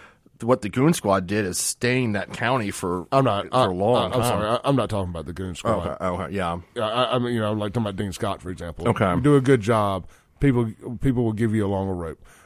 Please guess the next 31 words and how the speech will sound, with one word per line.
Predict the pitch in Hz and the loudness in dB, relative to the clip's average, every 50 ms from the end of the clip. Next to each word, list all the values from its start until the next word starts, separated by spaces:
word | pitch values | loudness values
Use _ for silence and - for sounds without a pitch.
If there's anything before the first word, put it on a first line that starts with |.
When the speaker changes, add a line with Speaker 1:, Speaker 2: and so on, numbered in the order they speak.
| - _ | -12 _
Speaker 2:
Uh, | - 107 110 | -2 -2 0
Brian | 98 82 117 127 131 135 131 123 | 2 4 4 6 6 6 6 6
Bailey, | 135 135 135 131 131 123 - - _ - | 6 6 6 6 4 2 0 -4 _ -14
sans | - - - 135 131 131 135 131 123 90 98 | -10 -2 0 2 4 4 4 2 0 0 -2
the | 123 | -2
goon | 104 127 131 135 135 127 | 2 4 4 4 4 4
job, | 123 131 131 131 131 131 107 - - - - _ _ _ _ - - 98 95 | 6 6 6 6 6 4 2 -2 -10 -18 -20 _ _ _ _ -18 -14 -8 -2
goon | 98 120 123 127 127 123 120 - - - 120 | 0 2 4 4 4 4 2 0 -6 -12 -10
jo-, | 110 104 110 110 101 - - - - 127 107 | -6 -2 -2 -2 -2 -4 -8 -8 -8 -6 2
goon | 123 151 165 165 160 139 | 6 8 8 8 8 6
squad, | - - - 131 139 135 143 151 151 147 - 104 - - - - - _ _ _ _ - - | 2 0 4 6 8 8 10 8 8 6 4 2 -4 -10 -20 -20 -20 _ _ _ _ -2 2
people | 139 147 147 135 | 6 6 8 8
gave | 135 135 131 | 8 8 8
him | 127 | 8
a | 123 | 6
longer | 120 117 117 117 110 107 | 6 6 6 6 4 2
rope. | 101 95 85 80 - - - - _ - | 0 -2 -4 -6 -10 -16 -20 -20 _ -6
I | - 101 | -4 -2
think | 107 - 135 131 123 - - - _ _ | 2 2 2 2 2 -2 -6 -16 _ _
you | - 127 117 | -4 -2 0
have | 113 120 113 104 | 0 0 0 0
a, | 107 107 - - 87 80 - - 87 - - | -2 -4 -6 -8 -14 -20 -20 -20 -20 -18 -6
there's | 117 131 117 - - | -2 -2 -2 -2 0
too | - 170 | 2 4
many | 165 151 139 | 4 4 4
things | - 147 131 123 113 - | 4 4 2 2 2 2
hanging | 143 147 127 117 110 | 2 2 2 2 2
off | 123 135 - - | 2 2 2 2
that | 120 107 92 | -2 -2 0
rope | 104 110 104 90 | 0 -2 -2 -2
now. | 107 113 113 110 104 95 | -2 -2 0 0 -2 -2